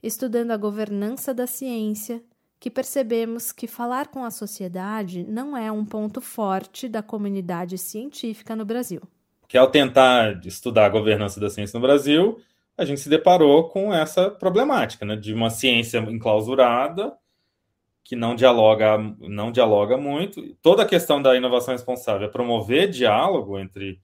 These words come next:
Speaker 2: ciência e sociedade, você abrir a governança pra participação pública, e a questão da democracia. Então, pela questão da democracia, é que a gente chega nesses processos, né?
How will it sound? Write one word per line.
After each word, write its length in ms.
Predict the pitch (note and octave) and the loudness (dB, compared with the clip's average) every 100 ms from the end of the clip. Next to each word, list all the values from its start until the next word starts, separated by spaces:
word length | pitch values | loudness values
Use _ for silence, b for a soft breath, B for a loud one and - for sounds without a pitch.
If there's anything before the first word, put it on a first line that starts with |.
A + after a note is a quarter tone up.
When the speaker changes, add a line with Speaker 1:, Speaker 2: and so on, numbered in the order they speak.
| _ _ _ _ _ _ | _ _ _ _ _ _
Speaker 2:
ciência 500 | - A2 A2+ A2+ A2 | -10 -4 -4 -4 -8
e 60 | |
sociedade, 880 | G#2+ A2 - B2 B2+ B2+ C3+ B2 G#2+ | -10 -10 -8 -2 0 0 0 -2 -4
você 260 | G#2+ A2 A#2+ | -8 -4 -2
abrir 480 | A2+ G2 A#2+ C#3 | -2 -4 -4 2
a 60 | A#2+ | 0
governança 880 | G#2 G2+ A2 G2+ G2 G2 - F#2+ F2+ _ _ _ _ _ _ | 0 -6 -8 -8 -8 -10 -8 -10 -10 _ _ _ _ _ _
pra 140 | G2 | -6
participação 560 | G2 G2+ - - - A2+ | -4 -6 -6 -12 -10 -4
pública, 420 | G3+ F#3+ C3+ A#2+ - | 4 4 4 -2 -2
e 260 | C3 D#3 | 2 6
a 80 | G#3 | 6
questão 280 | G#3 F#3+ F#3 | 4 0 4
da 80 | F#3+ | 2
democracia. 520 | G3 G3 C4+ C#4+ - | 2 0 0 -2 -6
Então, 320 | G#2+ A#2 - _ | -4 -4 -6 _
pela 300 | E3 G#3+ A3+ | 6 8 8
questão 260 | - - C3 | 4 0 -2
da 100 | A#2+ | 0
democracia, 1080 | A2+ G#2+ G#2+ G#2 - - C3+ F3 A2 F#2 _ _ _ _ | -2 -2 -2 -2 -6 -10 -6 -4 -4 -8 _ _ _ _
é 80 | - | -10
que 60 | A2+ | -6
a 40 | |
gente 160 | A2+ B2 | -6 -8
chega 380 | - A#2+ A#2+ B2+ | -2 0 0 -2
nesses 760 | A#2+ A#2 B2+ A#2+ A2 - - - | -4 -6 -8 -8 -8 -16 -14 -2
processos, 640 | A#2+ B2 G#2+ E2+ - F2 | -2 0 -2 -2 -8 -14
né? 200 | F#2+ A2 | -12 -12